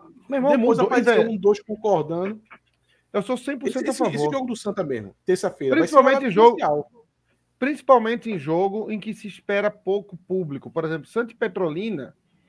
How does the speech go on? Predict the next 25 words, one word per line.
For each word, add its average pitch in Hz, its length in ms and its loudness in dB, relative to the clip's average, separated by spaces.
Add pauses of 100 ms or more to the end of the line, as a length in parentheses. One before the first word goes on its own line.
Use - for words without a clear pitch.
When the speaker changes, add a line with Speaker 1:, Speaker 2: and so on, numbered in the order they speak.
(1120)
Speaker 1:
não, 320 640 -2
talvez 262 300 -4
vai 285 100 -6
movimentar 247 480 -2
a 240 40 -2
cidade 233 240 0
de 202 60 -14
Petrolina, 180 600 -2
né? 180 160 -4
E 185 40 2
faz 196 200 -4
um 202 80 -10
feriado 147 540 0
lá 135 180 -2
para 143 280 -4
a - 20 -10
cidade 120 380 -6
e - 20 -14
tal. - 220 -14 (400)
Mas 190 580 2 (680)
não, 339 320 -4
não 285 240 -4
tem 262 180 -4
pra 285 160 4
que 240 320 6